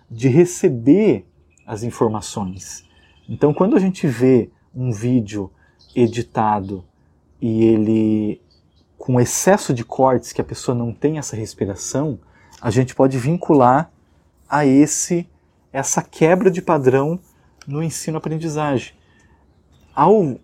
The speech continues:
ao início, ele até parece interessante, mas se a gente for assistir um vídeo longo, um vídeo de vinte minutos, de meia hora, de uma hora, esse vídeo ele vai se tornar cansativo,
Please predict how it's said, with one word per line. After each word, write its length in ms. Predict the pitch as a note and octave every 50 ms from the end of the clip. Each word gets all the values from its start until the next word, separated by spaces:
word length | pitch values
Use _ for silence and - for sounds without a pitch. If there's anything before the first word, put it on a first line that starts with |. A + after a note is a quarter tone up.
| _ _ _ _
ao 240 | - C#3+ E3 F#3+ F#3+
início, 680 | E3 C#3+ D3 E3 G#3 A3+ - - - - B2+ G#2 G2 - _ _ _ _ _ -
ele 180 | C#3 D3 E3+
até 180 | E3+ F3 G#3 G3+
parece 420 | - G#3 F#3 G3 A3 - - F#3+
interessante, 840 | E3+ - D3 B2+ B2 - - - B2+ A2+ G#2 G2+ F#2+ - - - _ _ _ _ _ _ - _ -
mas 380 | B2+ C3 C3+ C3+ B2+ - - -
se 160 | C#3+ - E3
a 40 | C#3
gente 200 | D3 G#3+ A#3 -
for 160 | - F4 D4
assistir 320 | - - - F3+ - -
um 80 | E3+ D#3
vídeo 320 | A#2+ C#3 D3+ C3+ C3 C3
longo, 580 | A#2+ A#2 A#2 B2+ D#3 F3+ F3 D3 A2 G#2 F#2+ - - _ _ _ _ _ _ _ _ _ _ _
um 120 | - A#2 A2
vídeo 340 | G2+ A#2 C3 C3+ A#2 A#2+
de 360 | G#2+ F#2+ - A2+ A2 G#2 G#2 G2+
vinte 380 | G#2+ A2+ B2 D3 C#3 - -
minutos, 720 | A#2+ A2+ B2 C#3+ E3+ F3 E3 C3+ A#2+ - - - - - _ _ _ _ _ _ -
de 140 | G#2+ A2+ A#2
meia 260 | A#2+ C3 C#3 C#3 A#2
hora, 480 | A2 A#2 B2 C3 C3+ C3+ B2 G#2+ G#2 G2+
de 160 | G2 G#2 A#2
uma 220 | C#3 D3 C3 A2
hora, 480 | G#2+ A#2+ C#3+ D#3 C#3+ B2 G#2 F2+ F2+ - _ _ _ _ _ _ _ _ _ _ _ _ -
esse 320 | C#3 D3 D3+ - - E3
vídeo 580 | C#3 C3 C#3+ D#3 D#3+ D#3 C#3+ C#3+ D#3+ E3 E3+ E3 _ _ _ _ _ _ _ _ _ _ -
ele 240 | - E3+ E3 F3 F#3+
vai 540 | D#3+ C#3+ C3+ C3 C3 C#3+ E3 F3+ A3 C4
se 180 | B3+ - - E3+
tornar 320 | - D#3 C3+ B2+ B2 A#2+
cansativo, 800 | - C3+ A#2+ - - A2 - - - A#2+ A2+ G2+ F#2 F2+ F#2+ G#2